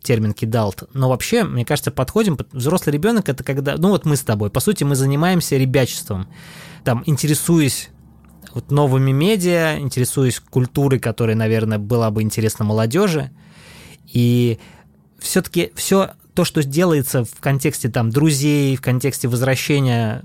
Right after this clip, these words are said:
ну, старого, это все пытаются работать на нашу ностальгию. И не кажется ли тебе, что это обидно, потому что как будто бы не создаются новые смыслы? Я щас объясню. Смотри,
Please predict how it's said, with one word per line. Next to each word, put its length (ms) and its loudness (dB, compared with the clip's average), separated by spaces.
ну, 240 -6
старого, 680 0
это 160 -2
все 300 0
пытаются 500 -2
работать 420 -2
на 240 0
нашу 340 0
ностальгию. 760 0
И 380 2
не 140 0
кажется 300 0
ли 80 0
тебе, 460 0
что 260 -2
это 380 0
обидно, 440 0
потому 320 0
что 320 -2
как 180 0
будто 220 2
бы 120 0
не 100 0
создаются 600 0
новые 320 2
смыслы? 560 -2
Я 120 -2
щас 200 -4
объясню. 480 -2
Смотри, 500 0